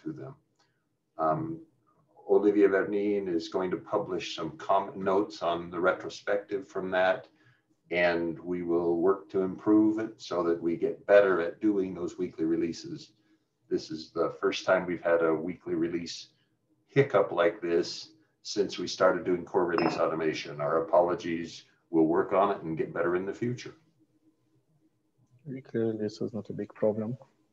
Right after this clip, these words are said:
Speaker 2: And, well, it's just a rolling release, and the work files, uh,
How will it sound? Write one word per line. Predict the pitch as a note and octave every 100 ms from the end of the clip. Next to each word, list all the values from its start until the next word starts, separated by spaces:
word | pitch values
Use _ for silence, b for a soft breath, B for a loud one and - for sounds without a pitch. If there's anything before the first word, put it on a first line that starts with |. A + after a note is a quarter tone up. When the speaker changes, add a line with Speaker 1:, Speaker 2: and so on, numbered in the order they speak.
| _ -
Speaker 2:
And, | G2 F#2+ - -
well, | G#2 F#2
it's | G#2+ -
just | - G2+ - -
a | A#2
rolling | G#2+ G#2+ G#2 G2+ -
release, | G#2 G#2 G#2+ - -
and | F#2+ F#2+ F#2
the | A2+
work | G#2+ G#2+ -
files, | G2+ G2+ -
uh, | -